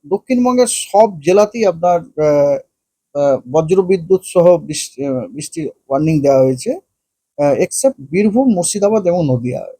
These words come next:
এইগুলোতে কোনো ওয়ার্নিং দেওয়া হয়নি। আর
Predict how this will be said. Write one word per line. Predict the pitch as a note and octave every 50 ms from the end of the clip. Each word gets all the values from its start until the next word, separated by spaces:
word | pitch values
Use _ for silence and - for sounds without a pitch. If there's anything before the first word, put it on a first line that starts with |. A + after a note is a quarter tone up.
| _ -
এইগুলোতে | D3+ D#3+ D#3 F#3 F#3+ G#3 G#3+ G#3
কোনো | F#3+ F#3 G#3+
ওয়ার্নিং | A3 F#3 D3 C#3+ D3 D3 C3+
দেওয়া | C3 C3+ C3 B2
হয়নি। | B2 A#2+ B2+ C#3 F#3+ C#4 - _ _ _ _ _ _ _ _ _ _ _ _ -
আর | C3+ C3+ C3+ C3+ C3+ C3+